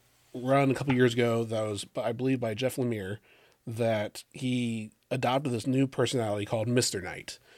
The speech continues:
where he was still all white, like, he would wear an all white suit, though, instead of a superhero costume. He'd still have a mask on, but he was Mister Knight. He was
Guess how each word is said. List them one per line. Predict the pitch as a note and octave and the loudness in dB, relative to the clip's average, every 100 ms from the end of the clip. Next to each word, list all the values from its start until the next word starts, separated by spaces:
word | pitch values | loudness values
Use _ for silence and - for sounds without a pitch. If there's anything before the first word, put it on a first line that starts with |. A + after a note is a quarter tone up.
| - _ | -20 _
where | A#2 A2+ A2 G#2+ | 0 2 4 4
he | |
was | A#2 | 2
still | - B2+ | 2 2
all | B2+ A#2 C3 | 4 6 6
white, | B2 A#2+ A#2 | 4 2 -2
like, | G#2+ | -2
he | B2+ | -2
would | B2 A#2 | 0 0
wear | B2 B2+ | 2 2
an | A#2+ | 2
all | A2 C3+ | 4 4
white | C3+ B2 - | 4 2 0
suit, | - D#3 A#2+ | 0 0 -2
though, | G#2+ | -4
instead | G#2 B2+ | -2 -2
of | G#2+ | -2
a | |
superhero | D3 A#2+ A2 G2+ | -4 -4 -4 -4
costume. | G2 - G#2+ | -4 -6 -8
He'd | G#2+ | -8
still | - C3+ | -4 2
have | C3 | 4
a | B2 | 4
mask | A2+ G#2+ - | 2 -2 -4
on, | G#2 F#2+ G2+ - _ _ _ _ - | -6 -6 -8 -10 _ _ _ _ -4
but | A2 G2+ - - - | -2 -2 -8 -20 -20
he | _ A2 | _ -2
was | A2 | 0
Mister | G#2+ G#2+ - | 0 0 0
Knight. | C#3 D3 - | 0 0 -2
He | B2+ B2 | -2 2
was | B2+ A#2 A2+ | 4 4 0